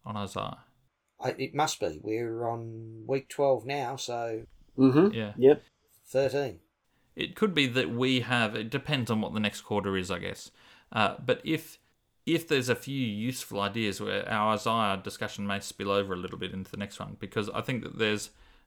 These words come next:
Speaker 1: um, there's a fairly high density of ideas in these last chapters,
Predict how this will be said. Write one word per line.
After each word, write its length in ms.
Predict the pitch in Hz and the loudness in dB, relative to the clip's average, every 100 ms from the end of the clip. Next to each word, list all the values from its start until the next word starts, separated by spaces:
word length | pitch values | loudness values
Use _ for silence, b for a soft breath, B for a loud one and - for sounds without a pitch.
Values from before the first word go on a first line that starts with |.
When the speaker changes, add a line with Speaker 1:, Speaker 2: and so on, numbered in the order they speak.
| _ | _
Speaker 1:
um, 440 | - 101 95 92 92 - _ _ - - | -2 0 0 -2 -6 -12 _ _ -20 -18
there's 260 | - 107 - | -12 -10 -6
a 60 | 117 | -2
fairly 240 | 139 123 | 0 2
high 120 | 104 | 2
density 480 | 95 110 110 - 101 | 0 -2 -2 -4 -4
of 100 | 98 | 0
ideas 440 | 95 95 95 95 | -2 -2 -2 -4
in 100 | 92 | -4
these 200 | 92 92 | -6 -6
last 240 | 101 92 - | -6 -8 -8
chapters, 440 | - - - - | -12 -12 -14 -16